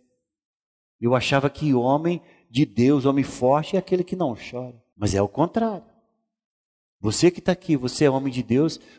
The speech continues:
você tem que aprender a molhar esses olhos seus com lágrimas genuínas diante do Senhor. Se você quer experimentar a consolação de Deus, você tem que saber chorar.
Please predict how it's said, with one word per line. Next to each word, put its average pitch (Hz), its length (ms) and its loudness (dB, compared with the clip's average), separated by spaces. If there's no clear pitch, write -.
você 127 180 -2
tem 139 180 -2
que 127 100 -2
aprender 123 400 -2
a 139 40 4
molhar 120 360 0
esses 120 300 -6
olhos 113 260 0
seus 120 440 -2
com 123 180 0
lágrimas 113 500 2
genuínas 117 760 -2
diante 113 380 -2
do 110 120 -6
Senhor. 98 440 -10
Se - 160 0
você 117 460 2
quer 185 160 2
experimentar 156 760 0
a 117 80 0
consolação 165 1160 0
de 117 120 -6
Deus, 120 680 -2
você 120 240 0
tem 104 240 -6
que 95 80 -6
saber 85 320 -2
chorar. 208 480 -4